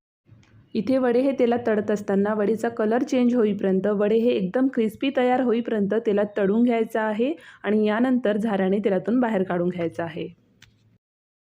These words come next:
तर तुम्ही इथे बघू शकता एकदम क्रिस्पी असं वडे हे बनून तयार झालेले आहेत. हे एका प्लेटमध्ये काढून घ्यायचं आहे. हे वडे बनवताना जास्त तेलसुद्धा लागत नाही आणि वडे देखील जास्त तेल शोषून घेत नाही.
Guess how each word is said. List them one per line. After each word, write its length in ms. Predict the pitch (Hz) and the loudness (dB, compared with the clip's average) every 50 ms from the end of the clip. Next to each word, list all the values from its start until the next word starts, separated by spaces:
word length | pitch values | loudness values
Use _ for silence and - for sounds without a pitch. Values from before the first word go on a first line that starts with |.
| _ _ _ _ _ _ _ _ _ - - _ - - _ _ - | _ _ _ _ _ _ _ _ _ -20 -20 _ -20 -20 _ _ -2
तर 120 | 233 214 190 | -2 0 2
तुम्ही 180 | 247 233 233 | 2 2 2
इथे 160 | 233 233 247 247 | 2 2 0 0
बघू 240 | 214 226 196 220 | 0 0 0 0
शकता 380 | 240 - 254 233 247 - 277 285 | 0 0 -2 -2 -2 -2 -4 -2
एकदम 360 | 277 - 202 180 180 247 254 262 254 | -2 -2 -4 -2 0 0 0 0 0
क्रिस्पी 400 | - 220 220 202 208 - - 269 277 | 0 -2 -2 -2 -4 -4 -2 0 0
असं 220 | 262 262 - 277 | 0 0 0 0
वडे 200 | 254 240 233 247 | 2 2 2 4
हे 120 | 233 247 | 4 2
बनून 260 | 240 226 220 226 233 240 233 | 2 2 2 2 2 2 2
तयार 220 | 226 208 208 214 | 2 0 0 0
झालेले 340 | 214 214 233 220 220 220 220 | 0 0 0 0 0 0 0
आहेत. 340 | 214 214 208 202 226 285 320 - - | 0 -2 -2 -2 -2 -2 -4 -6 -8
हे 120 | _ - 202 | _ -6 -6
एका 140 | 196 202 | -4 -4
प्लेटमध्ये 520 | 196 196 196 185 185 - 196 190 185 240 294 | -4 -2 -2 -2 -2 0 -2 0 0 0 -2
काढून 320 | 294 - 254 202 190 196 | -2 -2 -2 -2 0 0
घ्यायचं 360 | 190 196 185 165 170 - - | 0 0 -2 -4 -4 -6 -8
आहे. 260 | 180 170 165 180 185 190 - _ _ _ _ _ _ _ _ _ _ _ _ _ _ _ _ - | -10 -10 -10 -14 -16 -18 -20 _ _ _ _ _ _ _ _ _ _ _ _ _ _ _ _ -2
हे 100 | 254 247 | 0 0
वडे 220 | 220 220 208 226 | 2 2 2 2
बनवताना 580 | 226 240 233 240 233 233 240 226 226 233 247 269 247 | 2 2 2 0 0 0 0 0 0 2 2 2 2
जास्त 240 | 247 220 214 - 240 233 233 | 0 0 0 0 -2 0 2
तेलसुद्धा 460 | 226 208 208 202 196 247 202 196 240 247 | 2 0 0 0 0 -2 0 2 2 2
लागत 340 | 240 240 226 233 233 233 | 2 2 2 0 0 0
नाही 300 | 240 233 226 220 226 269 294 | -2 -2 0 0 0 0 0
आणि 260 | 294 214 214 214 220 | 0 0 0 0 0
वडे 300 | 214 196 208 202 214 240 | 0 0 2 2 2 2
देखील 340 | 226 220 214 214 214 208 196 | 2 0 0 0 0 0 0
जास्त 260 | 196 185 185 - - 185 190 | 0 0 -2 -2 -4 -4 -2
तेल 160 | 196 196 247 302 | 0 0 0 0
शोषून 340 | - - 240 208 - 196 190 | 0 0 -2 0 0 0 0
घेत 240 | 185 - - - - | 0 0 -2 -4 -6
नाही. 340 | 170 165 160 165 175 180 | -8 -8 -8 -10 -12 -12